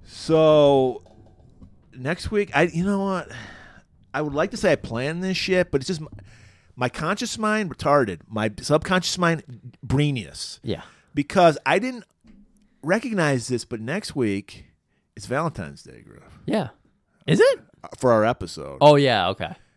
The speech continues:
Speaker 1: And what better Valentine than this, one of the se-,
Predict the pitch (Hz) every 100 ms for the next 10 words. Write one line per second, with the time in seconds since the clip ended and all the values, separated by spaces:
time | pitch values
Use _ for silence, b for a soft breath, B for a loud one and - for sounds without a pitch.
0 | _ _ _ - 117 117 131 190 - -
1 | 143 151 165 160 123 139 143 117 113 98
2 | 92 90 90 107 104 - _ 131 143 120
3 | - -